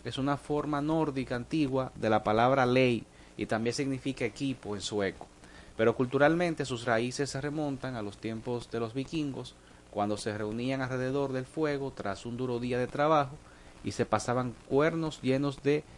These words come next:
hidromiel, una bebida fermentada con miel.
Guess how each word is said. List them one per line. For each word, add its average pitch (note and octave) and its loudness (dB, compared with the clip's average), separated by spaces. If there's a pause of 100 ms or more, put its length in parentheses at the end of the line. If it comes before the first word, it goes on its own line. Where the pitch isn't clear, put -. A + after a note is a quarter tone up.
(200)
hidromiel, A2+ 2 (340)
una A2+ 0
bebida B2+ 2
fermentada B2+ 2
con F#2+ -2
miel. F#2+ 0